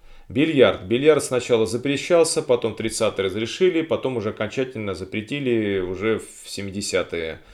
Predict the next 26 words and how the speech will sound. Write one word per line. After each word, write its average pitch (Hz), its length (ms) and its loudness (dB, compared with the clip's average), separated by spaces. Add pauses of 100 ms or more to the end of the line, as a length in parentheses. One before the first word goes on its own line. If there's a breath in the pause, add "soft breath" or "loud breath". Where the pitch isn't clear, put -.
(640 loud breath)
Э, 82 880 -2
в 87 80 -14
бейсбол 143 1040 2
в 98 60 -16
тридцать 117 340 -6
девятом 113 440 2
году, 107 320 0
ну, 160 120 -2
тут 117 160 -6
было 104 220 0
всё - 180 -8
очевидно, 101 640 -8
американская 95 640 -6
игра, 127 220 2
хотя 143 360 4
уже 139 680 4
в 101 80 -4
девятнадцатом 127 540 -2
веке 143 280 -4
бейсбол 110 400 -4
перестаёт 117 420 0
быть 107 200 -6
американской 107 600 -4
игрой 123 360 -2
и - 80 -10
становится 104 680 -6